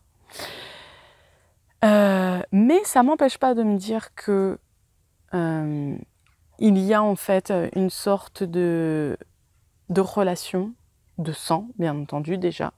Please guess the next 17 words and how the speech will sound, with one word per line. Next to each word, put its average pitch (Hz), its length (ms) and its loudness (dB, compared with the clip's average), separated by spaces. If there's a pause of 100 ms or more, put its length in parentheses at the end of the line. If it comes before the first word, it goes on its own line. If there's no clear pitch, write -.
(160)
une 165 80 -8
communication, 160 800 -4 (240)
quelque 175 260 -6
chose 180 220 -4
en 156 80 -4
fait - 180 -6
qui - 160 -6
est 160 100 2
là, 147 160 -2 (480)
qui 175 220 0
est 180 60 4
autour, 170 400 -4
en 170 80 -4
fait, - 180 -4
qui 165 140 -8
se - 80 -14
passe. - 340 -10